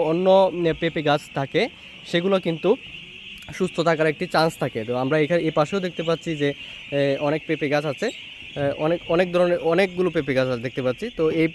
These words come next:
সমস্ত পেঁপে গাছগুলোর মধ্যে কিছু কিছু গাছে এরকম সমস্যা থাকলে এই গাছগুলো আপনারা দ্রুত সরিয়ে ফেলবেন, তাহলে অন্য সুস্থ, অন্য গাছগুলো সুস্থ থাকবে।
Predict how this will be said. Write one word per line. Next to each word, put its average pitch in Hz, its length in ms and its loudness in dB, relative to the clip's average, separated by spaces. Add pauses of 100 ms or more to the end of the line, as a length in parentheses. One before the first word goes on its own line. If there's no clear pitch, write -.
(120)
সমস্ত 190 340 2
পেঁপে 175 260 0
গাছগুলোর 175 380 2
মধ্যে 170 160 2
কিছু 185 260 -6
কিছু 208 160 -2
গাছে 160 300 2
এরকম 165 240 0
সমস্যা 151 320 -2
থাকলে 147 320 -4
এই 160 120 0
গাছগুলো 147 360 2
আপনারা 156 240 -2
দ্রুত 143 200 -2 (220)
সরিয়ে 147 280 2
ফেলবেন, 110 300 -2 (120)
তাহলে 143 240 -2 (460)
অন্য 151 220 2
সুস্থ, - 240 -10 (280)
অন্য 160 180 2
গাছগুলো 170 260 0
সুস্থ 151 180 -8
থাকবে। 107 260 -6